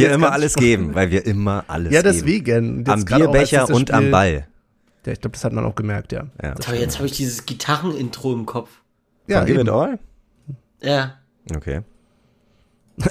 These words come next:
Speaker 2: Okay.
Speaker 1: Also, weil ich bin der Meinung, Rise Against, kennst du ein Lied, kennst du alle. Also, äh, haben die da sehr viel <laughs> dolle Unterschiede z-,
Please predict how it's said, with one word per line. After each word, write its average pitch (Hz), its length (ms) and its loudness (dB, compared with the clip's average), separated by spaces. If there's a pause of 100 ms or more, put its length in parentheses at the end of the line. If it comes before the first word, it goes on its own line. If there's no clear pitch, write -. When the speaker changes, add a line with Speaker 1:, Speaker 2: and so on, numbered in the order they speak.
(140)
Speaker 2:
Okay. 113 480 -6
Speaker 1:
Also, 101 360 4
weil 104 140 4
ich 110 80 0
bin 131 100 4
der 117 80 2
Meinung, 110 260 4
Rise 113 260 4
Against, 104 360 0
kennst 110 240 -2
du 98 40 -2
ein 95 140 -2
Lied, 120 160 -6
kennst 110 240 -6
du 92 80 -4
alle. 98 220 -4
Also, 82 320 -6
äh, 82 480 -8
haben 92 160 -6
die 101 80 -8
da 92 220 -2
sehr 90 220 -4
viel 98 380 -4 (220)
<laughs> - 200 -12
dolle 98 320 -2
Unterschiede 113 540 -6
z-, - 140 -20